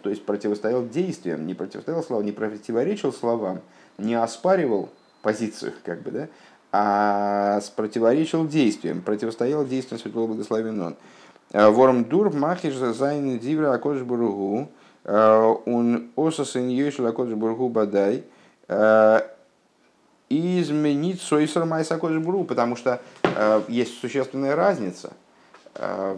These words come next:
противоречит вот этот самый Сесур бен Михаэль,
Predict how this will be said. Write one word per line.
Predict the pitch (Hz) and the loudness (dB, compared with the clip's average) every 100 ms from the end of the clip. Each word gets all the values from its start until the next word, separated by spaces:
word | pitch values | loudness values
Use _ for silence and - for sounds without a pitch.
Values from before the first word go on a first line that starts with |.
| 92 | -8
противоречит | - 107 113 113 123 135 120 117 - - - - - _ _ _ - - - _ _ - _ _ _ _ _ _ _ | -4 -2 0 2 2 0 -2 -8 -8 -20 -20 -20 -20 _ _ _ -20 -20 -20 _ _ -20 _ _ _ _ _ _ _
вот | 62 107 | -10 0
этот | 107 98 | 0 0
самый | - 104 101 | -2 0 0
Сесур | 113 120 110 | -4 -4 -2
бен | 107 | 0
Михаэль, | 107 104 113 107 95 | -2 0 2 2 2